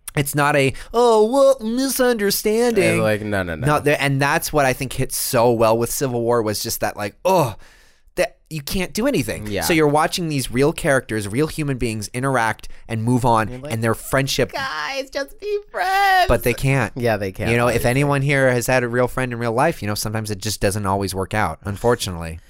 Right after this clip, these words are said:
Speaker 1: You know,
Speaker 2: Ugh.
Speaker 1: I'm sitting across from one right now. <laughs>
Speaker 2: Yeah, it's
Speaker 1: Saying.
Speaker 2: almost over.
Speaker 1: <laughs>
Speaker 2: <laughs> But also, just to hit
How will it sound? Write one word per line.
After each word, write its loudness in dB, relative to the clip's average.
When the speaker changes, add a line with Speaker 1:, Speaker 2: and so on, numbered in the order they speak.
Speaker 1:
You -6
know, -4
Speaker 2:
Ugh. -8
Speaker 1:
I'm -4
sitting -2
across -2
from -6
one -6
right -4
now. -6
<laughs> -8
Speaker 2:
Yeah, -2
it's -4
Speaker 1:
Saying. -4
Speaker 2:
almost -8
over. -10
Speaker 1:
<laughs> -
Speaker 2:
<laughs> 0
But 4
also, 0
just -4
to -2
hit -8